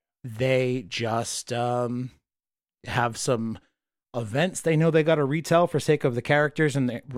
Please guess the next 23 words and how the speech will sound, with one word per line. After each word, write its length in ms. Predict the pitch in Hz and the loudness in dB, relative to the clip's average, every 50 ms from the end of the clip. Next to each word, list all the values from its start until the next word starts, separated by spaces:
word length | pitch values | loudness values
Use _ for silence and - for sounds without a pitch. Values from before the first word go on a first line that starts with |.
| - | -4
introduction 540 | 151 151 135 - - 135 135 147 - 180 165 | -2 -2 -2 -2 0 0 0 0 0 0 2
to 80 | 170 170 | 2 2
one 120 | 160 165 | 2 2
another. 340 | 165 165 170 175 175 190 185 | 0 0 -2 -2 -2 -2 -2
And 140 | 156 117 117 | -2 -2 -2
then 140 | 120 117 117 | -2 -4 -4
it's 120 | - - | -4 -2
like, 200 | 135 127 123 - | -2 -2 0 0
hey, 180 | 196 226 233 190 | 0 0 0 0
this 220 | 156 156 - - | 0 0 0 -2
is 160 | 180 160 143 | -2 -2 -2
its 160 | 147 - - | -4 -2 0
own 420 | 170 170 175 175 175 175 175 170 160 - - _ _ _ _ _ _ _ _ - | 2 2 4 4 4 2 2 0 -4 -6 -12 _ _ _ _ _ _ _ _ 0
little 220 | 165 151 127 - | 2 2 2 2
offshoot 420 | - 147 160 165 - - - 180 160 | 4 2 2 2 2 0 0 2 2
of 80 | 165 151 | 2 4
adventure 540 | 160 147 127 135 147 160 156 - 170 165 151 | 2 2 4 4 4 4 4 2 2 2 4
that, 220 | 131 123 120 117 | 4 4 2 4
uh, 360 | 120 120 117 117 113 107 110 107 - _ _ _ _ _ _ _ _ _ _ _ _ _ _ - | 2 2 2 2 0 -2 -4 -6 -10 _ _ _ _ _ _ _ _ _ _ _ _ _ _ -12
is 180 | - 147 139 131 | -8 -4 -2 0
in 100 | 139 135 | 0 0
its 120 | 123 - - | 0 2 2
own 440 | 143 147 156 151 151 147 147 135 | 2 4 4 4 2 2 0 -2